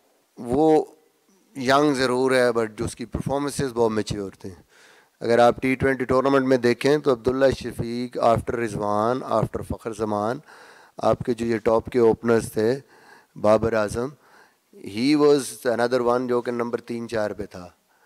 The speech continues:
उसकी strike rate भी एक सौ पैंतीस छत्तीस का strike rate था। उसकी जो average थी उस tournament में, वो भी with all other top के जो opener थे, इस वजह से उसको पिक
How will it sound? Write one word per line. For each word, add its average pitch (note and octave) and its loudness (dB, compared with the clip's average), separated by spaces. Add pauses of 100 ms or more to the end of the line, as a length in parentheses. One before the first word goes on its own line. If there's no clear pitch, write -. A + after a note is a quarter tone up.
(400)
उसकी A#2 -8
strike G#2+ -10
rate A2 -6
भी C3 -4 (840)
एक A2+ 0
सौ B2 0
पैंतीस A#2 -6
छत्तीस A#2 -8
का B2 2
strike G#2 -6
rate A2 -2
था। B2+ 2
उसकी C3+ -4
जो A2+ -2
average A#2+ 0
थी C#3 0
उस B2+ -2
tournament A#2 -4
में, C3+ 4
वो C3 4
भी D#3+ -2 (680)
with B2+ 2
all C#3+ 6 (120)
other C3+ 2 (100)
top C3 6 (120)
के C#3 2
जो B2 0
opener B2 -2
थे, D3 0
इस D#3+ -8
वजह A#2+ -2
से A#2 -6
उसको A2 -6
पिक C#3+ -10